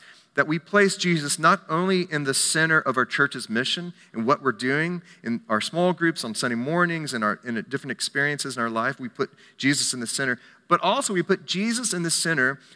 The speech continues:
of how we read the Bible. We interpret Scripture through the lens of Jesus. When we come to difficult and challenging passages, we read it through the lens of, "Does this make sense in light of Jesus?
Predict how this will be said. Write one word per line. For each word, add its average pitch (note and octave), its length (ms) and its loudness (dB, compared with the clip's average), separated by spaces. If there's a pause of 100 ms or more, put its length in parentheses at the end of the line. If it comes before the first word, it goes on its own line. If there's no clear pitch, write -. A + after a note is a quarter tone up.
(120)
of D3 100 -4
how E3+ 380 6
we E3+ 260 -2
read D3 720 -2
the E3+ 100 2
Bible. D#3+ 580 0 (640)
We D#3+ 220 4
interpret G3+ 760 0
Scripture F3 760 0 (240)
through F3 460 2
the F3+ 120 4
lens D#3 440 2
of C#3+ 220 -4
Jesus. C#3+ 440 0
When C3 120 -4
we C#3 100 -4
come E3+ 320 0
to D3 180 -6 (220)
difficult C#3+ 500 0
and A#2+ 100 -10
challenging F3 520 2
passages, C#3 640 2 (360)
we D#3 240 2
read F3+ 380 2
it F3 140 2 (280)
through F#3 180 4
the F3+ 100 4
lens D#3+ 280 2
of, C3+ 200 2
"Does D#3 260 4
this D#3+ 180 0
make D#3 220 0
sense E3+ 340 2
in D3 160 -4
light B2+ 240 2
of C#3 100 -4
Jesus? - 600 -4